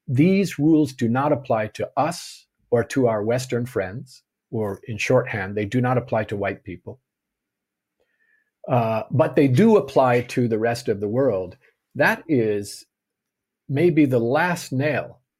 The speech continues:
in the coffin of these international laws and international institutions built up since, because who is going to claim in the future that these rules are binding?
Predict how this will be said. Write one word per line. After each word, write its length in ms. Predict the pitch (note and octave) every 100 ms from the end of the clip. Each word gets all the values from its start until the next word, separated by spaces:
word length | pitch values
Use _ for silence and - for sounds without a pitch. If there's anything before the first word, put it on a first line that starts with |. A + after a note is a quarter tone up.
| -
in 160 | B2 A#2+
the 80 |
coffin 580 | A#2 - D#3 D#3 F#2+ F2+ _ _ -
of 200 | A2 A2+
these 260 | A#2 A2
international 640 | - A#2+ A2+ G#2+ - G#2+ G2+
laws 300 | G#2 F#2+ G#2+
and 80 |
international 440 | G#2 - G2 - G2
institutions 580 | F#2+ G2 G#2+ F#2 G2 -
built 260 | G#2+ F#2+
up 160 | G2+ -
since, 180 | G2+ -
because 320 | B2 C3+ C3
who 320 | A#3+ A#3 - _ _ _ -
is 140 | B2+
going 360 | - C3 A#2+ A2+
to 520 | - B2 A2+ G#2+ A2 - _ _
claim 420 | - D3+ D3+ F2 - _ _ _ _
in 120 | A#2
the 80 | A2
future 380 | - B2+ B2 G#2+
that 200 | G2 G2+
these 220 | A2 G2
rules 280 | G#2+ G#2 G2+
are 60 | F#2
binding? 500 | F#2+ F#2+ F#2 F2